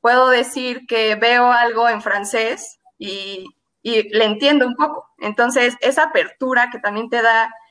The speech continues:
en el ámbito cultural de idiomas, eh, creo que es, es clave. Y actualmente, en el mundo globalizado en el que vivimos,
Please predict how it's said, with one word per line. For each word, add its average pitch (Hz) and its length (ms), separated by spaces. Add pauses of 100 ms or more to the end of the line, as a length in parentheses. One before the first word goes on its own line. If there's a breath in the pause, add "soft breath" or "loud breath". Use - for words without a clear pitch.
en 208 100
el 208 120
ámbito 240 340
cultural 214 500
de 226 100
idiomas, 226 600 (420)
eh, 208 280
creo 226 140
que 233 120
es, 226 240
es 214 160
clave. 220 480
Y 208 100
actualmente, 247 920
en 208 120
el 208 120
mundo 262 280
globalizado 208 540
en 240 80
el 190 100
que 202 120
vivimos, 240 580